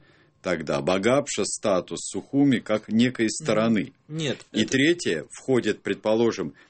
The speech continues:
Speaker 1: наоборот, для Абхазии, хоть чуть-чуть появляются, возвращаются беженцы, это значит, вот нас сдали опять. В особенности в обстановке информационной,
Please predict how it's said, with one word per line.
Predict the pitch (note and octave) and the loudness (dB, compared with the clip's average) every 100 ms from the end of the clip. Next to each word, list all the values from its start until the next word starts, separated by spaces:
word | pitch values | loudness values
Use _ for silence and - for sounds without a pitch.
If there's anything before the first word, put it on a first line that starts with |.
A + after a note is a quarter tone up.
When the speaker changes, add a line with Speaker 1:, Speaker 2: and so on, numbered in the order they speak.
| - | -4
Speaker 1:
наоборот, | F#2+ G#2+ A#2 A#2 F#2 | 0 2 2 2 0
для | E2+ G#2+ | 2 0
Абхазии, | A#2+ - G#2 D#2+ C2+ C2+ G#1 - - _ _ _ _ _ _ | 0 -2 0 0 -2 -8 -10 -18 -20 _ _ _ _ _ _
хоть | - B2 A#2+ - _ | -4 -2 -2 -6 _
чуть-чуть | - - D3 - - - F#2+ D#2+ - _ _ _ _ _ _ | -10 -4 -4 -4 -4 -2 -2 -4 -10 _ _ _ _ _ _
появляются, | G2+ G2 G#2+ A2 E2 D2 - D2 | 2 2 4 2 2 -2 -4 -6
возвращаются | D#2 F#2+ G2+ G#2 - E2 D#2 - F2+ | -2 0 2 0 -2 -2 -2 -4 -2
беженцы, | A2+ D#3+ A#2+ E2 - - - _ _ - | 0 0 0 -6 -8 -14 -20 _ _ -6
это | G2 G#2 | -4 -2
значит, | F#2+ A#2 A2+ G2 - | 0 2 2 -4 -2
вот | G#2+ C3 - | 0 0 0
нас | G#2 A2 A2 | 0 2 0
сдали | - - D#2 A2 A#2+ A#2+ | -4 -8 -2 2 2 2
опять. | A2+ G2 A#2 - C2+ - _ - - | 0 -2 -4 -2 -4 -6 _ -18 -4
В | |
особенности | G2+ - C#3+ D#3 C#3 - F#2 | -2 0 2 2 2 0 -2
в | C#2+ F2+ F#2 F2+ | -2 -2 0 2
обстановке | - - - G#2+ G2 - | 0 -4 -2 -2 -2 -4
информационной, | F2+ - F#2 F2 G2 F#2+ F2 D#2+ | -4 -2 -2 -2 -2 0 0 -2